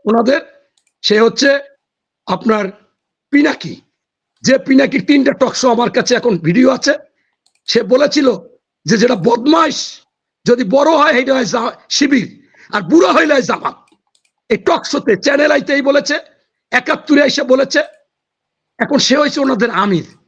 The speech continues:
কারণ ওই আমেরিকার সাথে যোগাযোগটা ওনার মাধ্যমে সুন্দর করে করতে পারতেছে।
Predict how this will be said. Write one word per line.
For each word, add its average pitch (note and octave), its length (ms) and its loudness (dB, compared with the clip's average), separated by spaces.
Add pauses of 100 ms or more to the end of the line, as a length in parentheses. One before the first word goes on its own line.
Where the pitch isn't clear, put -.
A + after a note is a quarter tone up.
(140)
কারণ D#4 260 0 (300)
ওই B3 100 0
আমেরিকার B3+ 440 0
সাথে B3 300 0
যোগাযোগটা A#3+ 460 0
ওনার A#3+ 200 2
মাধ্যমে C4+ 340 0 (300)
সুন্দর D4+ 320 2
করে G#3+ 180 2
করতে F#3+ 280 0
পারতেছে। - 460 -12